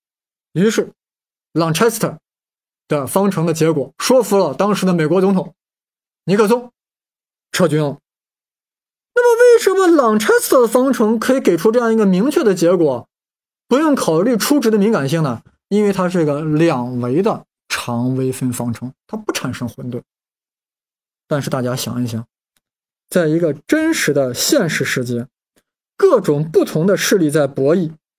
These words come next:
岂止是两维微分方程所能描绘？三维恐怕都是最底线。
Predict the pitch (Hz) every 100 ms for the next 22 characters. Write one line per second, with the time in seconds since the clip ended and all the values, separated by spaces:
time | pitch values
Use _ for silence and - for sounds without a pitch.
0 | _ _ _ - - 277 370 214 175 214
1 | 196 208 233 208 190 196 269 370 311 277
2 | 254 240 208 208 202 196 175 208 190 220
3 | 196 160 _ _ _ _ _ _ - -
4 | 381 392 269 247 - 202 208 277 180 -
5 | _ - 277 - 220 269 175 180 226